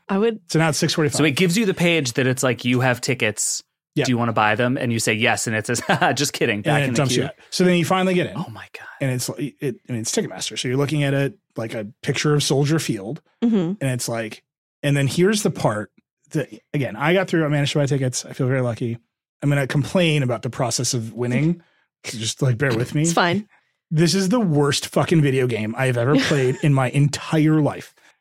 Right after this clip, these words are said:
Speaker 2: 'Cause they're just lighting up seats on a giant picture of Soldier Field, and then they're fading out.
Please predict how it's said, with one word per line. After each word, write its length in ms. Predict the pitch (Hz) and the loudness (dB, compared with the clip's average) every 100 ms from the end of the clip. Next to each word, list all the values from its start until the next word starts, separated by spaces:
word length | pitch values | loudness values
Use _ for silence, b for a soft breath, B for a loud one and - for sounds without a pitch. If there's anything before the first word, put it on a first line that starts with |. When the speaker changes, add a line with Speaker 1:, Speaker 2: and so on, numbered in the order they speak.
| _ | _
Speaker 2:
'Cause 240 | - 175 156 - _ _ _ _ _ _ | 0 0 0 -8 _ _ _ _ _ _
they're 160 | 165 160 | 0 2
just 240 | 202 - | 0 0
lighting 500 | 143 143 156 190 185 | 0 2 2 2 2
up 200 | 165 165 | 0 -2
seats 680 | - - 233 214 - - - - | -4 -2 -2 -4 -4 -6 -4 -4
on 140 | 135 | -2
a 100 | 117 - | -4 -6
giant 600 | - 165 170 180 190 175 | -2 0 2 2 -2 -2
picture 340 | 190 - 175 | -2 2 2
of 80 | 151 | 2
Soldier 380 | - 147 143 143 | 2 0 2 -2
Field, 480 | - 156 139 104 107 B B _ | 0 0 0 -4 -12 B B _
and 160 | 147 143 | 0 2
then 80 | 143 | 2
they're 260 | 135 139 - | 2 0 -6
fading 460 | - - 143 135 117 | -6 0 2 2 0
out. 220 | 101 | -2